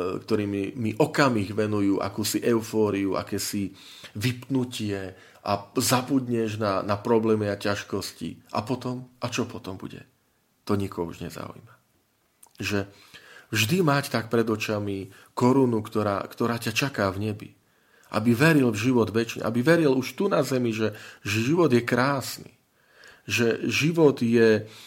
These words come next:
je, stojí za to, aby sme ho žili. Chcem vás aj tak poprosiť, že ak budete mať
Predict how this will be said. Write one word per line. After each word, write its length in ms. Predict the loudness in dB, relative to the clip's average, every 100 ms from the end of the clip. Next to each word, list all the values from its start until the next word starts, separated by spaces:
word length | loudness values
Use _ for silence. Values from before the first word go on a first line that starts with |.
| -20 -6
je, 260 | 0 2 0
stojí 420 | 2 4 6 4
za 160 | 2
to, 160 | 0 -2
aby 160 | -2 -2
sme 160 | -4
ho 160 | -6 -6
žili. 320 | -6 -8 -12 _ _ _ _ _ _ _ _ _ -20 -12
Chcem 160 | 0 4
vás 160 | 4
aj 160 | 4 2
tak 140 | -2 -2
poprosiť, 520 | -4 -2 -2 -2 -4
že 260 | -4 -6 -8 -20 _ _ _ _ _ _ -18 0
ak 100 | 2
budete 400 | 6 6 6 0
mať 240 | 0 -2